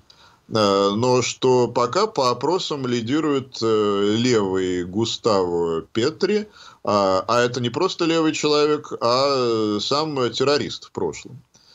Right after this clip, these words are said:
Ну, правда, из другой организации, не из фарк, а М девятнадцать, насколько я помню, она называется. Потом она там меняла свои названия, превратилась в партию и так далее.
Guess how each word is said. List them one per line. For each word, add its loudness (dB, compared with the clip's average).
Ну, -6
правда, 0
из -2
другой -2
организации, -2
не 0
из -4
фарк, -2
а 0
М -4
девятнадцать, -2
насколько -4
я 2
помню, -2
она -2
называется. -2
Потом -4
она -4
там -8
меняла 2
свои 0
названия, 2
превратилась 0
в -14
партию -2
и -16
так 0
далее. -8